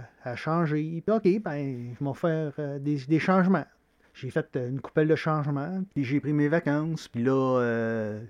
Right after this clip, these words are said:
quand je suis revenu, ben, tout me semblait bien. Au dernier sept jours de congé du mois de septembre, comme j'ai un toit de tôle, euh, pour monter jusqu'à ma cheminée, ça me prend une, euh, une échelle. Donc, euh, j'ai réparé mon échelle parce qu'elle était brisée.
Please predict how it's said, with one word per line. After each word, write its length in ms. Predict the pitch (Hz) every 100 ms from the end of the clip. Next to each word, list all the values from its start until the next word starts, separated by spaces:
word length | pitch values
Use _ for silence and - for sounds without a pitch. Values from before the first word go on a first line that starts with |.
| -
quand 100 | 151
je 80 | 135
suis 80 | 156
revenu, 520 | 135 147 139 151 156
ben, 220 | 123 110 92
tout 60 | 185
me 120 | 170
semblait 420 | - 147 139 156
bien. 320 | 165 170 165 190 -
Au 160 | 147 135
dernier 440 | 165 208 160 147
sept 400 | - - 143 135
jours 240 | 117 151
de 80 | 139
congé 400 | 123 123 113 147
du 100 | 139 110
mois 100 | 110
de 60 |
septembre, 520 | - 123 151 160 160 151 _ _ _ -
comme 180 | 175
j'ai 120 | 151 147
un 100 | 131
toit 140 | 139
de 120 | 127
tôle, 440 | 113 147 156 147 123
euh, 140 | 110
pour 200 | 107 117
monter 380 | 131 135 127 156
jusqu'à 240 | 135 -
ma 100 | 123
cheminée, 480 | 120 131 120 123 151
ça 140 | 165 123
me 80 |
prend 240 | 131 135 139
une, 180 | 127 117
euh, 600 | 123 110 110 104 104 104 - _ -
une 160 | 117 110
échelle. 500 | 98 143 160 151 123
Donc, 240 | 127 127
euh, 80 | 120
j'ai 160 | 107
réparé 380 | 127 131 135 135
mon 160 | 156 135
échelle 260 | 113 160
parce 180 | 175 160
qu'elle 100 | 120
était 120 | 120
brisée. 380 | 123 123 113 143